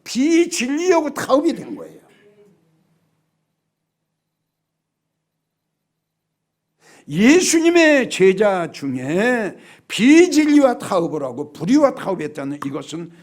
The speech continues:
너무 불행한 일이죠. 이 가룟 유다의 말로를 보세요.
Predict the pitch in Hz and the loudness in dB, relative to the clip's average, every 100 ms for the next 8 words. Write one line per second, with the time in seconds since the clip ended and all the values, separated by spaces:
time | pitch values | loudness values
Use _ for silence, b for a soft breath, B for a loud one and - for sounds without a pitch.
0 | _ 120 196 208 - 131 185 226 120 - | _ -4 -4 -4 -10 -10 -8 -10 -14 -20
1 | - - 107 107 _ _ _ - - - | -20 -20 -20 -20 _ _ _ -20 -20 -20
2 | - - _ _ _ _ _ _ _ _ | -20 -20 _ _ _ _ _ _ _ _
3 | _ _ b b - 240 - - 202 294 | _ _ b b -6 -6 -4 -2 2 2
4 | 302 285 262 254 247 214 160 143 247 320 | 2 2 2 2 0 -2 -4 -4 -2 -4
5 | 285 180 120 - _ | -6 -12 -18 -20 _